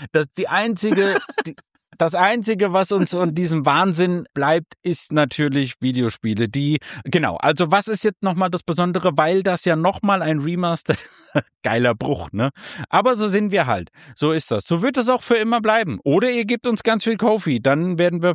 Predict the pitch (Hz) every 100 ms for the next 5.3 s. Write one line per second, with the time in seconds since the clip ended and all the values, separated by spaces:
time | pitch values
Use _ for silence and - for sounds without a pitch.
0 | - - - - 151 156 170 180 220 175
1 | - 175 170 156 160 165 143 135 127 151
2 | 120 98 107 - - - - 127 135 135
3 | 123 120 135 135 123 - 131 123 - _
4 | _ _ 220 - _ - - 117 113 113
5 | 98 85